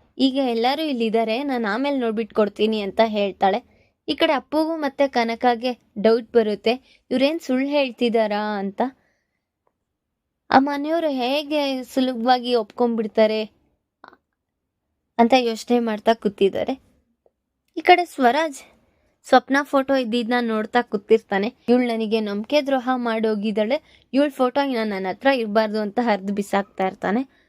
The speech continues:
ಈ ಕಡೆ ಅಪರ್ಣ ಬರ್ತಾನೆ, ಅವ್ರ ಮಗ ಕೂತಿರೋ ಸ್ಥಿತಿ ನೋಡ್ಬಿಟ್ಟು, "ಬಾಪ, ನೀನ್ ಇವಾಗ ಇದಕ್ಕೆಲ್ಲ ಯೋಚನೆ ಮಾಡ್ತಾ ಕೂರ್ಬೇಡ, ಯಾರ್ಯಾರು ಮಾಡಿದ ತಪ್ಪು ಅವ್ರು ಅನ್ಭವಿಸ್ತಾರೆ,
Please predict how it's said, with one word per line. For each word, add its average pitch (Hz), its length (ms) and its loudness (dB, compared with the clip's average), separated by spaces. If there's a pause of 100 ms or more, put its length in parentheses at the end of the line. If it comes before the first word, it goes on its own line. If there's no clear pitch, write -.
(460)
ಈ 370 40 6
ಕಡೆ 339 260 4 (840)
ಅಪರ್ಣ 349 440 6 (500)
ಬರ್ತಾನೆ, 226 480 4
ಅವ್ರ 220 220 0
ಮಗ 202 240 -2 (200)
ಕೂತಿರೋ 226 360 2
ಸ್ಥಿತಿ 220 420 0
ನೋಡ್ಬಿಟ್ಟು, 214 440 -2 (340)
"ಬಾಪ, 214 460 2
ನೀನ್ 214 220 -2
ಇವಾಗ 202 300 -4
ಇದಕ್ಕೆಲ್ಲ 202 580 0
ಯೋಚನೆ 233 380 -2
ಮಾಡ್ತಾ 220 320 -2
ಕೂರ್ಬೇಡ, 208 500 2 (460)
ಯಾರ್ಯಾರು 247 380 2
ಮಾಡಿದ 233 340 -2
ತಪ್ಪು 226 280 2
ಅವ್ರು 240 180 2
ಅನ್ಭವಿಸ್ತಾರೆ, 202 760 0